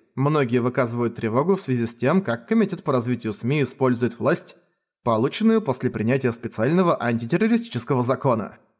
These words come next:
Прежде всего, цензура была запрещена параграфом двадцать один Конституции. Закон о развитии сми,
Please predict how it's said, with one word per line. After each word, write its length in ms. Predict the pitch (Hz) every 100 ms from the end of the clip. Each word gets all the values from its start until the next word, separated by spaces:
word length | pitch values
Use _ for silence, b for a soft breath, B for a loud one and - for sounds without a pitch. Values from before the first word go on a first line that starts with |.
| _ _ _ _
Прежде 340 | - 127 214 196
всего, 320 | - 151 214
цензура 540 | 226 147 131 127 233
была 240 | 156 139 180
запрещена 540 | 139 127 123 - 180
параграфом 520 | 190 135 156 131 135
двадцать 340 | 117 131 131 -
один 200 | 127 151
Конституции. 800 | 131 120 135 156 135 - 95 - _ _ _ _ _ _ _
Закон 400 | 117 117 120 147
о 40 |
развитии 440 | 135 113 131 127 117
сми, 400 | - 143 170